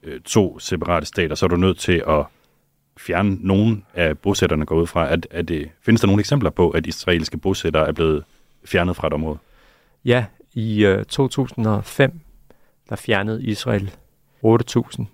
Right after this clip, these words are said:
Speaker 2: cirka otte til ni tusind bosættere fra Gaza. Altså, otte til ni tusind er et relativt lille antal, sammenlignet med de her syv hundrede tusind, vi taler om på Vestbredden. Og det skabte kæmpestore problemer.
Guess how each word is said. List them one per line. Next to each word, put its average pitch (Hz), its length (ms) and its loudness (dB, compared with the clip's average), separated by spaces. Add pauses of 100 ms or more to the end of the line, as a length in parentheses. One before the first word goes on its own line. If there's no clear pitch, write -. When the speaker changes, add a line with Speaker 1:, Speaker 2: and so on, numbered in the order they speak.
Speaker 2:
cirka 107 420 0
otte 120 260 4
til 113 160 0
ni 113 120 0
tusind 107 360 -4
bosættere 95 500 -2
fra - 220 -14
Gaza. 107 360 0 (1000)
Altså, 107 380 -2
otte 120 220 6
til 117 160 0
ni 117 120 0
tusind 117 360 -6
er 98 40 0
et - 100 -8 (100)
relativt 107 460 0
lille 107 280 4
antal, 98 460 -2
sammenlignet 95 480 4
med 92 100 6
de 98 120 4
her 104 80 4
syv 113 200 4
hundrede 101 220 4
tusind, - 360 -6 (120)
vi 98 100 -4
taler 95 300 2
om 87 120 0
på 95 100 -8
Vestbredden. 95 540 0 (1040)
Og 98 300 2 (120)
det 107 100 0
skabte - 440 -4 (180)
kæmpestore 110 540 2
problemer. 104 460 -2